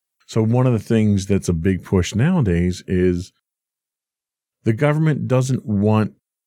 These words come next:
people to use encryption. The government thinks that they should be able to access everybody's email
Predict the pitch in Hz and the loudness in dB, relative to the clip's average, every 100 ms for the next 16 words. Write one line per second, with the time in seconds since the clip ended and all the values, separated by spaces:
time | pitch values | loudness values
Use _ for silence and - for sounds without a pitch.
0 | _ _ _ _ _ - - 143 131 - | _ _ _ _ _ -20 -4 -2 0 0
1 | 87 80 85 _ _ _ _ _ - 101 | 0 -2 -6 _ _ _ _ _ -4 -2
2 | 104 101 92 - 101 87 - 92 - - | 0 0 0 -2 -2 -2 -2 -4 -4 -10
3 | - _ _ _ _ _ _ _ _ _ | -12 _ _ _ _ _ _ _ _ _
4 | _ - 95 90 85 104 107 110 - 110 | _ -4 0 0 0 0 0 0 -2 -2
5 | 98 98 95 101 101 98 101 92 87 92 | -2 -4 -4 -4 -2 -2 -2 -2 -4 -4
6 | 90 - 92 85 87 90 95 95 92 101 | -6 -4 -6 -2 -4 -2 -2 -2 -2 -2
7 | 101 98 95 92 95 | 0 0 0 -2 -6